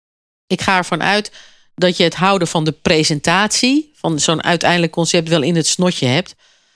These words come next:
Want dat moet je natuurlijk ook overtuigend en meenemend doen. En zorg dat je na de presentatie altijd goede stichtingcorrelatie hebt.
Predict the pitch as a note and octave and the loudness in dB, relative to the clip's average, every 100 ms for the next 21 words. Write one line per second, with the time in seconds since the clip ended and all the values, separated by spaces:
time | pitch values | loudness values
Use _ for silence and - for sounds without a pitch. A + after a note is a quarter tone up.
0 | _ _ _ - D3+ D3+ E3+ F3+ E3+ - | _ _ _ -6 -2 0 0 0 0 0
1 | - E3+ - D#3 D3+ D#3 - C#3 C3+ - | 0 -2 0 0 0 -2 0 0 0 -2
2 | C#3 - D3 D3+ D3+ D3 C#3+ C3+ C3 B2+ | -2 -2 -2 0 2 2 2 0 0 -4
3 | C3 C#3 G3+ - _ _ _ _ _ - | -6 -6 -6 -10 _ _ _ _ _ -20
4 | - - - - E3 D3 E3 G3+ - E3 | -20 -20 -14 -2 0 2 2 2 -2 -4
5 | - - D3 D3 F3 G#3+ G#3 - F#3+ F#3 | -2 -4 -2 0 2 2 0 0 0 0
6 | F3+ E3 D#3+ D#3+ - - E3 D#3+ D#3 - | -2 0 0 0 -2 -2 0 0 -4 -8
7 | _ _ - - A3+ G3 F3+ - - F3+ | _ _ -14 -4 0 2 0 0 0 -2
8 | - D#3+ E3 D#3 D3 C#3 C3+ C#3 C3 F3 | -2 -2 0 2 2 0 0 -2 0 -2
9 | - | -4